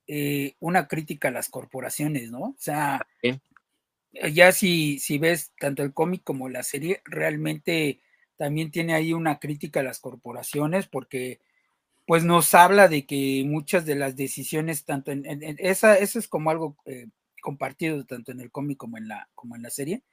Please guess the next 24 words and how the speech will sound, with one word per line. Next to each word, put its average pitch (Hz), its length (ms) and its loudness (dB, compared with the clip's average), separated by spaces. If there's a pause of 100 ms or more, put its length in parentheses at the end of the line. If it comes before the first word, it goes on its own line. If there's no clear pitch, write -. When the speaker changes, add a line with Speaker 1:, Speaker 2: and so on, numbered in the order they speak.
(600)
Speaker 1:
que, 147 480 0
eh, 160 200 -2
muchas 180 380 2
de 156 120 2
las 143 180 0
decisiones 151 640 -2
o 139 60 0
de 135 100 -2
las 131 160 -6
cosas 156 320 -4
que 139 100 -6
suceden 156 560 -4 (360)
son 170 420 2
también 151 480 -2
por 160 200 -2
decisiones 143 640 -4
de 123 120 -4
la 113 340 -8
compañía, 131 560 -4
o 120 60 -6
sea, 135 140 -4
de 127 100 -4
la 117 100 -8
corporación. 123 840 -6